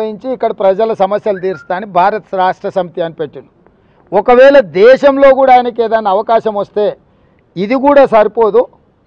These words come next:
కాబట్టి ప్రపంచ రాష్ట్ర సమితి అని పెడతా, దానికి కూడా మీరు మద్దతు ఇవ్వండి అని మళ్ళీ పేరు మార్చుకుంటాడు. ఒకవేళ ప్రపంచ రాష్ట్ర సమితి కూడా ఆయనకు అవకాశం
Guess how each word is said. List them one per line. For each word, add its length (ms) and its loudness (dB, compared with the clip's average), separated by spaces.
కాబట్టి 420 2
ప్రపంచ 580 2
రాష్ట్ర 320 0
సమితి 300 -6
అని 160 -10
పెడతా, 260 -2
దానికి 360 4
కూడా 240 4
మీరు 220 4
మద్దతు 380 0
ఇవ్వండి 280 0
అని 120 -2
మళ్ళీ 260 2
పేరు 220 4
మార్చుకుంటాడు. 560 -6
ఒకవేళ 340 4
ప్రపంచ 520 2
రాష్ట్ర 260 2
సమితి 260 -4
కూడా 200 2
ఆయనకు 280 0
అవకాశం 400 -2